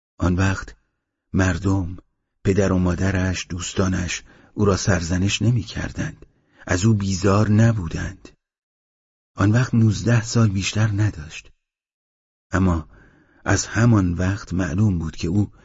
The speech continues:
در زندگانی آدمی نخواهد شد. در مدرسه تنبل بود.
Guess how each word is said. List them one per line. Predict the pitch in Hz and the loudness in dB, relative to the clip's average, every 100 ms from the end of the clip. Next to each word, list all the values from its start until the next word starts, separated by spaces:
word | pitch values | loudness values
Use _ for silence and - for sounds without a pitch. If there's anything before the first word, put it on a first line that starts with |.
| - | -8
در | 107 101 | 0 0
زندگانی | 87 101 98 95 95 101 120 | 2 2 2 2 2 2 0
آدمی | - 92 85 107 120 | 0 0 2 2 2
نخواهد | 110 101 - 69 - | 2 -2 -6 -10 -10
شد. | - - - _ _ _ _ _ _ _ _ _ _ - | -12 -12 -16 _ _ _ _ _ _ _ _ _ _ 0
در | 120 | 4
مدرسه | 123 117 113 110 131 | 6 4 2 0 -2
تنبل | 120 101 95 90 92 85 | -2 0 0 0 -2 -4
بود. | - 64 | -10 -12